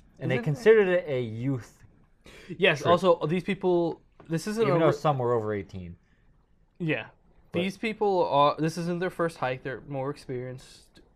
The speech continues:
Speaker 2: Um,
Speaker 1: But they
Speaker 2: also,
Speaker 1: did
Speaker 2: this
Speaker 1: consider it a
Speaker 2: hike,
Speaker 1: youth group thing.
Speaker 2: I think this hike was considered a, like, class four hiking trip.
Speaker 1: Yeah.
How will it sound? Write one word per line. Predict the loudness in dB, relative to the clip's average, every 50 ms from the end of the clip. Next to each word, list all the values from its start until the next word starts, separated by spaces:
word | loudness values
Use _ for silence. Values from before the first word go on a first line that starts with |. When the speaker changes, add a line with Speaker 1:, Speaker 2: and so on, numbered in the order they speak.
| _ _ _ _ -16
Speaker 2:
Um, | -14 -12 -12 -12 -14 -16 -16 -12 -10
Speaker 1:
But | -8 -2
they | -2 0
Speaker 2:
also, | 2 2 2 0 0
Speaker 1:
did | -2 -2
Speaker 2:
this | -4 -4 -4 -4
Speaker 1:
consider | -6 -6 -6
it |
a | -4
Speaker 2:
hike, | -4 -4 -2
Speaker 1:
youth | -4 -6 -6 -10
group | -12 -12 -10 -10 -12 -14
thing. | -18 _ -18 -16 -16 -16 -16 -18 _ -18
Speaker 2:
I | -18 -8
think | -8 -8 -6 -6
this | -8 -10 -8 -6
hike | -6 -6 -6 -8 -8
was | -10 -12 -10
considered | -10 -12 -14 -12 -12 -12 -10 -8 -8 -10 -10 -12 -12 -12
a, | -10 -8 -8 -8 -8
like, | -10 -10 -12 -12 -14 -16 -20 _ _ _ _ -20 _ _
class | -12 -10 -8 -8 -8 -10 -14
four | -20 -16 -14 -12 -10 -8 -8 -10 -10 -12 -16 _ _
hiking | _ -14 -14 -12 -12 -12 -12 -12 -14 -16 -18 -14
trip. | -8 -6
Speaker 1:
Yeah. | -6 -6